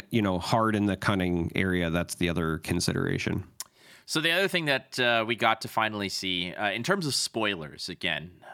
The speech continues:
Speaker 2: um, there's really no new cards we're gonna see, but we're seeing new art. So we're gonna toss this into the spoilers section. We've got all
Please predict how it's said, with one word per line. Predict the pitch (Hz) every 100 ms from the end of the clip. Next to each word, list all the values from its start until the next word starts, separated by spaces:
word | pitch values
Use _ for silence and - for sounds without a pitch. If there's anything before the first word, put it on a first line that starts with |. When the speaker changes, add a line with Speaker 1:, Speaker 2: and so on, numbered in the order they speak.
| -
Speaker 2:
um, | 90 80 80 82 - _ _
there's | 127 120
really | 147 107 98 98
no | 120 117 113 101
new | 98 104 117
cards | 117 85 80 -
we're | 92
gonna | 87 85
see, | -
but | 101 -
we're | 104
seeing | - 123 110
new | 98 -
art. | 101 80 -
So | - 107
we're | 95
gonna | 95 92 -
toss | 117 113 -
this | 101
into | 104 98
the | 85
spoilers | - 104 98 92 78
section. | - 78 - 90 - - - - -
We've | 120
got | 117 139 135 -
all | 151 156 165 131 104